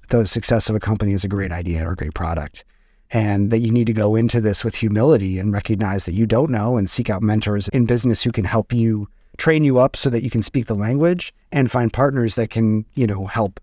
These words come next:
handle that aspect of,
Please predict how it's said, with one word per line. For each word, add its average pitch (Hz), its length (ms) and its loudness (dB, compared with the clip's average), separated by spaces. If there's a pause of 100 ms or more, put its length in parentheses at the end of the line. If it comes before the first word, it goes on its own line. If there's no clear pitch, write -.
(360)
handle 123 560 0 (480)
that 113 240 0
aspect 107 560 -4
of, 98 500 -6